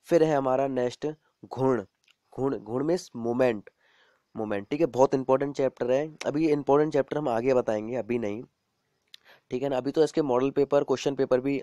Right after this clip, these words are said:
आएंगे, ठीक है ना। तो घूर्ण, मोमेंट। अच्छा, उसके बाद है हमारा बलयुग्म कपल्स, ठीक है,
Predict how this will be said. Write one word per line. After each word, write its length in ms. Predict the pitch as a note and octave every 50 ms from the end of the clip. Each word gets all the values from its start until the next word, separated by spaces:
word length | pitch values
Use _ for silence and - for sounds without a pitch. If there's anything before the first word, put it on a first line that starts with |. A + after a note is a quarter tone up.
| -
आएंगे, 420 | A#2+ A#2+ B2 B2 A#2+ A#2+ B2 C3 B2+ _ _ _ -
ठीक 140 | C3+ B2+
है 60 | D#3 E3
ना। 120 | E3 C3+ - _ - - - - _ _ -
तो 80 | D3 C3+
घूर्ण, 340 | A#2 G2+ A2+ A2+ G#2+ F#2+ F2+ _ _ _ _ _ -
मोमेंट। 380 | G#2 G2+ F#2+ F#2 F2 E2+ E2+ - _ _ - -
अच्छा, 260 | G2 G2 - - G2+ - -
उसके 280 | - A#2+ - - E3+ E3+
बाद 280 | D3+ D3 C#3 C#3 C3+
है 100 | C#3+ C#3+ C#3+
हमारा 460 | C3+ C3 B2+ A#2+ A#2+ A#2 A#2+ B2+ D3 - _ _ _ _ _ _ _ _ _ _ _ _ _ _ _ _ _ _ _ - _ _ _ _ -
बलयुग्म 600 | A2+ G#2+ D3+ D#3+ E3 E3 E3 D#3 C3+ A#2+ A2 G2 - _ _ _ _ _ _ _ _ _ _ -
कपल्स, 440 | - B2+ B2+ - A#2+ G#2+ F#2+ F#2 - _ _ _ -
ठीक 140 | D3 C#3 D3+
है, 160 | C#3+ B2